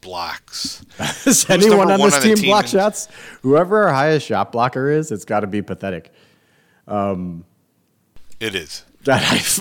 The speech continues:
Speaker 2: I, I, uh, Andre Drummond at number one. <laughs>
Speaker 1: Patrick Williams is number one
Speaker 2: All
Speaker 1: with
Speaker 2: right.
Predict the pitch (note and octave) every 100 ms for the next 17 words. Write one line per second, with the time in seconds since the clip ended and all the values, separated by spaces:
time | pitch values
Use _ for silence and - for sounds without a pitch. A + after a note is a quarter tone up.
0 | D#3 - - A3 E3+ D#3+ D#3+ D3 G#2 -
1 | - - - - - _ - A#2 A#2 A#2+
2 | A#2 A#2+ A#2+ A#2 A#2+ A#2 A#2+ A#2 A#2 A2+
3 | A#2 D3+ D#3+ D#3+ C#3+ C#3 D#3+ G#3+ A#3 -
4 | - C#3+ - D#3+ E3+ F3+ D3 D#3 D#3+ -
5 | - - - - B2+ F3+ - G3+ E3 E3
6 | E3+ C#3 G#2 G2 A2 G#2+ A#2 B2 A#2+ A2
7 | A2+ C#4 C5 C5+